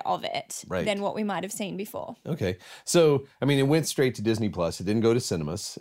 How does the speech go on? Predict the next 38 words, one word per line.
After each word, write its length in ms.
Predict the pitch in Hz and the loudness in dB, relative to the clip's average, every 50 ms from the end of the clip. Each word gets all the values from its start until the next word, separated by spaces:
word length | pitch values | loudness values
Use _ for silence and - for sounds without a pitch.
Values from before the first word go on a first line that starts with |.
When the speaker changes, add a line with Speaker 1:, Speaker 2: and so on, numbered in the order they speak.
| - - | -6 -4
Speaker 2:
Um, 160 | 95 92 90 | -2 -2 -2
and 80 | 90 | -2
so 140 | - - 104 | 0 0 0
it's 120 | 98 90 - | 0 0 0
your 140 | 101 95 | -2 0
live 260 | 92 95 101 110 110 104 | 2 4 4 4 4 4
action 400 | 101 101 101 - - 104 98 95 | 2 2 0 -2 -6 -6 -4 -2
version, 500 | 90 90 92 92 90 95 98 98 98 92 | -2 -2 -2 -2 -2 -4 -4 -4 -2 -2
which 200 | 95 90 - 107 | -4 -4 -4 -6
we've 240 | 95 98 101 92 | -4 -4 -6 -6
had 200 | - - 170 190 | -4 -2 0 0
a 60 | 175 135 | 0 -2
few 400 | - - - - 143 143 143 131 | -4 -8 -8 -4 -2 0 0 0
of 80 | 110 | 0
these 260 | 87 92 85 82 78 | -2 -4 -4 -4 -2
over 200 | 85 85 82 82 | -2 -2 -2 -4
the 100 | 78 82 | -6 -6
years, 380 | 76 76 76 73 73 87 104 101 | -6 -6 -6 -6 -6 -6 -6 -8
as 80 | 90 90 | -10 -8
far 220 | 107 104 98 92 | -4 0 0 0
as 120 | 87 80 - - - - - - - | 0 -2 -6 -12 -16 -18 -16 -8 -2
Peter 200 | - 135 113 110 | 2 2 2 2
Pan 280 | - 117 113 113 110 | 4 4 2 2 2
keeps 240 | 107 - - 107 - | 0 -2 -4 -6 -6
showing 380 | - - - 110 104 101 98 98 | -4 -2 0 0 2 2 0 0
up 160 | 95 95 - | -2 -2 -4
in 80 | 90 87 | -6 -8
cinemas 480 | 82 - - 98 92 90 85 82 78 | -8 -6 -6 -4 -4 -2 -4 -4 -4
every 160 | 85 78 80 | -2 -2 -2
once 300 | 80 80 80 78 - - | -2 -2 -2 -4 -4 -6
in 40 | 87 | -6
a 40 | 80 | -4
while. 260 | 76 76 78 82 - - - - - - - - | -4 -2 -4 -4 -6 -8 -14 -20 -20 -20 -14 -4
So 440 | - - 156 147 147 143 123 104 - _ _ _ - | 2 4 4 6 6 4 2 0 -4 _ _ _ -6
did 120 | 113 107 | -4 -2
you 80 | 110 110 | 0 0
enjoy 260 | 104 107 117 139 165 | 0 2 0 0 -2
it? 100 | 185 247 | -4 -4